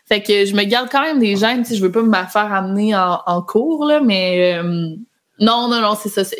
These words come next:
les seules informations privilégiées que je vais donner, qui sont pas dans les médias, c'est si les membres de la famille très proches me la donnent. Mais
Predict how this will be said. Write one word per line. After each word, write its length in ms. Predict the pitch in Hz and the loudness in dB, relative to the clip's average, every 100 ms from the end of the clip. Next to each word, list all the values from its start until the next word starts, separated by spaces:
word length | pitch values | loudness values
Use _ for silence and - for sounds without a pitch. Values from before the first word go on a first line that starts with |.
| 226 | -2
les 160 | 226 226 | 0 0
seules 240 | 294 320 | 0 0
informations 640 | 269 226 214 202 240 233 220 | 0 0 0 0 0 0 0
privilégiées 760 | 220 - 226 208 202 180 196 226 | -2 0 2 2 2 2 0 -2
que 60 | |
je 40 | 185 | 0
vais 120 | 190 | 2
donner, 340 | 180 175 196 | 2 2 0
qui 80 | 214 | -2
sont 140 | 190 | -2
pas 80 | 185 | 0
dans 80 | 208 | 0
les 100 | 196 | 0
médias, 300 | 185 170 196 | -4 -2 -2
c'est 140 | 220 185 | -2 -4
si 280 | - - | -6 -2
les 180 | 208 185 | 0 2
membres 240 | 180 196 196 | 2 0 2
de 80 | |
la 140 | 175 170 | 2 0
famille 340 | 180 175 180 | -4 -6 -6
très 240 | - 190 185 | -4 -2 -2
proches 400 | - 196 202 196 | -2 0 0 0
me 100 | 180 | -2
la 160 | 175 165 | 0 0
donnent. 220 | 165 165 | -2 0
Mais 200 | 165 156 | -2 -2